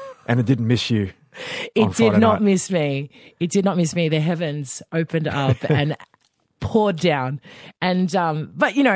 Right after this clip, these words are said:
Speaker 1: it kinda adds to the experience. I sat on the sideline. The only thing that was worrying me was because I had a clipboard on my lap,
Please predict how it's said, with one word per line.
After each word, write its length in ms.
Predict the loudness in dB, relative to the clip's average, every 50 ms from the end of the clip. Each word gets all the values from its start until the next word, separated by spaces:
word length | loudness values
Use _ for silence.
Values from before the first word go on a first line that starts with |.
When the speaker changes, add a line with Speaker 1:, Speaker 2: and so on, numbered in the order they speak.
| 0 0
Speaker 1:
it 100 | -2 -2
kinda 260 | 0 -2 -2 -2 -2
adds 220 | -2 -2 -2 -2 -4
to 80 | -4 -2
the 140 | -2 -2
experience. 720 | -2 -4 -6 -8 -6 -4 -4 -2 -2 -2 -2 -4 -6 -8 -10 -16 -20 -20 -14 -6 -2
I 60 | -2
sat 200 | 0 2 2 2
on 100 | 2 2
the 60 | 2 2
sideline. 360 | 0 -2 -2 -2 -2 0 0
The 100 | 0 2
only 220 | 2 2 0 0
thing 160 | -2 -2 -2
that 160 | -2 -2 -2 -2
was 160 | -4 -4 -4
worrying 420 | -4 -4 -2 -2 -2 -2 -2 -2 -4
me 140 | -4 -4
was 160 | -4 -6 -6 -8
because 220 | -10 -12 -8 -6 -6
I 80 | -6
had 140 | -6 -6 -8 -8
a 40 |
clipboard 460 | -10 -10 -10 -10 -10 -10 -12 -12 -10 -10
on 120 | -8 -8
my 140 | -8 -8 -8
lap, 340 | -8 -8 -8 -10 -10 -12